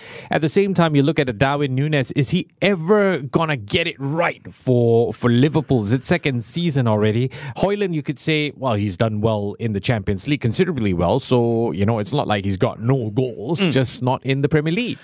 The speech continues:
Speaker 2: I think with Højlund, if he had a few Premier League goals under his belt already, he
Speaker 1: Yeah.
Speaker 2: would have tucked away that one chance
Speaker 1: For
Speaker 2: Manchester
Speaker 1: sure. Yeah,
Speaker 2: United
Speaker 1: yeah,
Speaker 2: got.
Speaker 1: yeah,
Speaker 2: Unfortunately,
Speaker 1: yeah.
Speaker 2: confidence is a bit of an issue. For United's sake, you hope he finds it. For Liverpool, for all
Speaker 1: Mm.
Speaker 2: their dominance and shots,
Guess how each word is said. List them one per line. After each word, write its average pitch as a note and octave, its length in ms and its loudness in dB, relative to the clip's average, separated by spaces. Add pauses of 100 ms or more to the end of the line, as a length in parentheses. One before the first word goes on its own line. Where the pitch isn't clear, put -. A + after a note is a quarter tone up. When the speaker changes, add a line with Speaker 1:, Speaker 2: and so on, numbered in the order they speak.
Speaker 2:
I F#3 80 0
think B3 180 -2
with A#3 180 0
Højlund, F3+ 500 2
if E3+ 160 0
he E3 180 0
had D#3+ 400 -2
a D3+ 80 -2
few F3 220 -4
Premier D#3 240 -4
League D#3+ 160 -2
goals D3 320 0
under C#3+ 180 -4
his D3 220 -4
belt C#3+ 280 -2
already, C3+ 420 -2
he F#3 100 -16
Speaker 1:
Yeah. - 100 -2
Speaker 2:
would D3 80 4
have C#3 140 0
tucked - 200 -4
away C#3+ 200 0
that B2 180 -6
one C3+ 320 -2
chance B2 380 -6
Speaker 1:
For C3+ 60 -8
Speaker 2:
Manchester C#3 340 0
Speaker 1:
sure. C#3+ 100 2
Yeah, A#2+ 60 -2 (100)
Speaker 2:
United G#2+ 160 -2
Speaker 1:
yeah, - 40 -2
Speaker 2:
got. F#3+ 160 0
Speaker 1:
yeah, G#3+ 40 -2
Speaker 2:
Unfortunately, A3 480 -2
Speaker 1:
yeah. - 160 -8
Speaker 2:
confidence F3+ 400 -2
is D3 140 2
a D3 40 0
bit C#3 240 -2
of C3+ 120 -4
an C#3 80 -6
issue. E3+ 320 -4 (360)
For E3 120 2
United's D#3+ 420 -2
sake, D#3 260 -2
you C#3 100 0
hope D3+ 260 0
he C3+ 100 0
finds C#3+ 320 -2
it. F#3+ 100 -6
For A3+ 200 2
Liverpool, G3+ 560 0 (240)
for - 160 -6
all A#3+ 220 2
Speaker 1:
Mm. - 20 -4
Speaker 2:
their G#3+ 140 4
dominance F3+ 640 0
and D3+ 200 2
shots, - 520 0